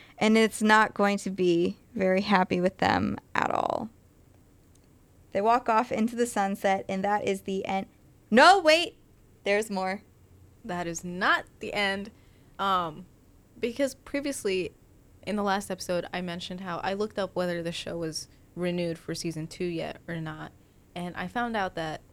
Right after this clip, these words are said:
Speaker 2: this episode ended in a cliffhanger. So when the screen turned black after this scene, I was like, "So, did the internet lie to me? Because this is not a cliffhanger."
Speaker 1: <laughs>
Speaker 2: This is the happiest of all endings. And then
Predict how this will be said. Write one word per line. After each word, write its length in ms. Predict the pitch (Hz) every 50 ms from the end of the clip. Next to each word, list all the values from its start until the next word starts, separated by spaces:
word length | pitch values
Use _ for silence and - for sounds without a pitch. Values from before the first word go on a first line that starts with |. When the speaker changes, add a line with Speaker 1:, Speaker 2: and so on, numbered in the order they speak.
| -
Speaker 2:
this 160 | - 185 - -
episode 440 | 190 220 - - - 220 202 180 - -
ended 240 | 180 180 175 170
in 140 | 170 165 165
a 40 | 160
cliffhanger. 760 | - - - 285 285 - - 190 165 - - - - - - - - - _ _ _ _ -
So 420 | - - 233 220 214 208 196 190 - - - - - _ _
when 200 | - 202 226 220
the 100 | 233 240 -
screen 480 | - - - - - 294 294 311 349
turned 300 | 320 - 262 226 202 180
black 340 | - 170 165 160 160 - -
after 280 | 165 170 170 - 170 170
this 140 | 170 170 -
scene, 300 | - - 175 170 165 165
I 120 | 160 175
was 180 | 180 180 180 -
like, 240 | 180 170 170 170 - - _ _ - - - - - - _ _ _ - _ _ _ _ _ -
"So, 460 | - - 220 190 175 165 147 - - - - - - -
did 100 | 214 208
the 120 | 202 -
internet 380 | 202 214 247 294 427 427 - -
lie 280 | 175 165 170 170 185
to 80 | 208 214
me? 200 | 220 226 226 226
Because 280 | 226 226 - 220 208
this 140 | - 233 240
is 60 | 254
not 320 | 269 247 214 190 175 180 180
a 40 | 185
cliffhanger." 800 | - - - 180 180 - 247 233 185 185 254 240 220 185 202 208
Speaker 1:
<laughs> 20 |
Speaker 2:
This 100 | 220 233
is 160 | 247 254 226 220
the 80 | 202 185
happiest 520 | 175 185 202 180 180 - 180 180 180 -
of 100 | 180 170
all 140 | 170 165 156
endings. 420 | 90 139 170 156 139 147 160 165 -
And 220 | - 185 190 190
then 280 | 190 190 190 185 190